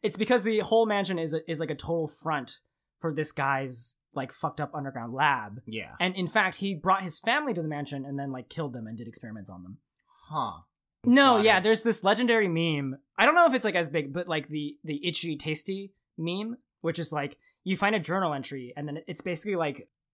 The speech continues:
Speaker 1: I mean, this isn't funny at all. It's actually really fucked up, but it's the daughter's journal about basically her descent into madness because she's, like, injected with the viruses and then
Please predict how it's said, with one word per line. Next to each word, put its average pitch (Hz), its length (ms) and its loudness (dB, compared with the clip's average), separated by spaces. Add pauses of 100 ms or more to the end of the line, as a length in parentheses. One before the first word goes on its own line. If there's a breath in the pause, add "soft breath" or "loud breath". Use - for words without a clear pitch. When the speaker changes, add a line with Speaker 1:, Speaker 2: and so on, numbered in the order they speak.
Speaker 1:
I 202 60 0
mean, 254 140 6
this 381 140 2
isn't 240 200 2
funny 170 220 2
at 147 60 2
all. 170 120 4
It's 160 100 -2
actually 214 220 0
really 165 240 0
fucked 147 260 -4
up, - 200 -4 (280 soft breath)
but 196 120 4
it's 185 160 2
the 160 580 2
daughter's 175 720 2 (420)
journal 151 640 2
about 151 260 2
basically 165 280 -2
her 151 140 -2
descent 151 440 -4
into 139 240 -8
madness 175 720 -6
because 202 280 0
she's, 208 180 0
like, 196 140 -2
injected 170 440 -4
with 151 200 -6 (120)
the 131 440 -8 (160)
viruses 131 680 0
and 147 160 -6
then 127 340 -8